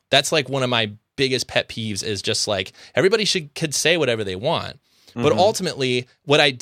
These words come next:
Speaker 1: what I see is somebody poking their head into a, a, a, a f-, a, a busy room and for, and for people to yell at them to say, "Get the hell out." And what I'd much rather
Speaker 2: <laughs>
Speaker 1: see is for somebody to grab their hand and go, "Hey,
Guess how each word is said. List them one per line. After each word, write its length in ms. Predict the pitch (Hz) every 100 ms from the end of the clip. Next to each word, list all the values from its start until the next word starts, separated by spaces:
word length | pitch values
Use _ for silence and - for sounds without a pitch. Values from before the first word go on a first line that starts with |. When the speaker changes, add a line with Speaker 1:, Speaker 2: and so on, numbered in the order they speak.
| -
Speaker 1:
what 140 | 151
I 100 | 143
see 360 | 139 - 202 190
is 280 | 139 123 -
somebody 400 | 160 156 131 - -
poking 380 | - 175 202 175
their 120 | 147
head 260 | 135 147 135
into 400 | 135 127 143 123
a, 300 | 113 107 - _ _ -
a, 220 | 120 113 -
a, 180 | 110 104 -
a 60 |
f-, 240 | 98 - - -
a, 140 | 113 85 110
a 60 |
busy 400 | 104 143 131 127
room 440 | 107 143 135 92 104 _ _ _ -
and 220 | 131 131
for, 200 | - 123 143 -
and 160 | 131 127
for 240 | 143 120 - -
people 260 | 165 - 156
to 120 | 143
yell 280 | 117 127 180
at 120 | -
them 220 | 123 113
to 140 | - 110
say, 220 | 127 113
"Get 200 | 113 107
the 80 | 98
hell 180 | 98 101
out." 280 | 123 92 -
And 160 | 120 123
what 160 | 139
I'd 240 | 139 120 123
much 340 | 131 180 -
rather 260 | 131 117 104
Speaker 2:
<laughs> 120 | -
Speaker 1:
see 300 | 190 143 104 - _ _ -
is 140 | 127
for 140 | 139
somebody 540 | 123 - 180 233 196 135
to 80 | 120
grab 460 | 120 117 123 117
their 120 | 120 110
hand 300 | 170 214 143
and 80 |
go, 140 | 117 107
"Hey, 340 | 143 120 95